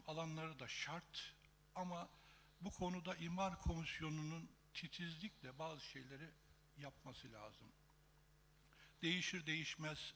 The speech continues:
oradaki pozisyonunu bilemiyorum ama imar komisyonundaki arkadaşlar bu konuda titiz çalışıp vatandaşın mağduriyeti varsa, yani vatandaş işinden çıkılamaz duruma sokulup da satmak zorunda bırakmayalım yerlerini.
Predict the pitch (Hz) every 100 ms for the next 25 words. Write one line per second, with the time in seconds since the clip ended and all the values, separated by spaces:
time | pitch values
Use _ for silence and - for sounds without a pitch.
0 | - 165 156 160 151 - - 147 139 -
1 | 151 156 123 135 120 110 110 110 143 127
2 | 123 - - - - 156 185 180 147 127
3 | - 120 117 117 - 147 147 127 113 -
4 | 127 143 - - - - - - - -
5 | - - - 196 147 127 120 156 - -
6 | - - - - 156 - 185 - 135 127
7 | - 147 - - 147 151 185 185 175 165
8 | - 156 139 135 156 151 151 147 - 127
9 | 143 165 - - 117 - - - - 156
10 | 175 170 147 180 202 196 185 - 170 -
11 | 180 175 180 156 - - 180 180 175 160
12 | 139 160 160 151 156 - 180 185 - 131
13 | - - 160 - 196 175 139 156 151 156
14 | 190 147 147 - 120 107 117 120 127 110
15 | 110 104 117